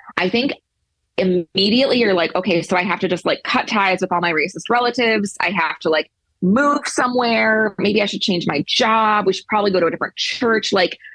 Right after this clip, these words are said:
you know, you're acting as if you need to seek out opportunities to challenge racism, as opposed to saying, "Racism is,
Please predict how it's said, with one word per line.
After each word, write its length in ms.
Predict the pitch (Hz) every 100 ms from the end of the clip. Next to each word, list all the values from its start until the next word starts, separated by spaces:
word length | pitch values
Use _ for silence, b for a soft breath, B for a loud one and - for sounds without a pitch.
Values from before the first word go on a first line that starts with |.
| B -
you 140 | 208 208
know, 60 |
you're 220 | 185 220 -
acting 500 | 226 294 - 359 294
as 240 | 226 196
if 240 | 196 180 -
you 200 | 175 190
need 160 | 190 180
to 80 | 180
seek 380 | - - 190 185
out 180 | 175 160
opportunities 800 | 170 170 - 175 156 160 160 -
to 100 | 185
challenge 440 | - 165 151 151
racism, 640 | 156 170 151 147 139 123 147 _ B -
as 140 | 185
opposed 540 | 196 - 240 233 240
to 80 | 240
saying, 520 | 226 202 175 165 160 - _ _ -
"Racism 760 | 190 233 - 226 185 170 160 - _ -
is, 280 | 180 160